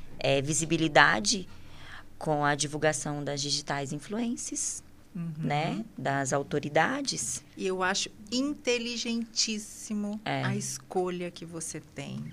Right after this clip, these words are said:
Speaker 2: das suas influencers.
Speaker 1: É.
Speaker 2: Em-, elas têm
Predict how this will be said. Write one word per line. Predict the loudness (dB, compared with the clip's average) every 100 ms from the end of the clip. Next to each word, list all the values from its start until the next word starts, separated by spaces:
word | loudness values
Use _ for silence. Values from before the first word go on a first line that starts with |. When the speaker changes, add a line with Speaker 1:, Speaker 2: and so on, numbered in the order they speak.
| -10
Speaker 2:
das | -8 -6
suas | -4 -6 -6 -8 -10 -12 -12
influencers. | -12 -10 -10 -10 -10 -12 -14 -14 -14 -18 -20 -20 -20 -20 -20 -4
Speaker 1:
É. | 0 0 -2 -4 -12 -18 -20 -18 -10
Speaker 2:
Em-, | -10 -10 -8
elas | 0 4 4 2
têm | -4 -4 -4 -4 -6 -6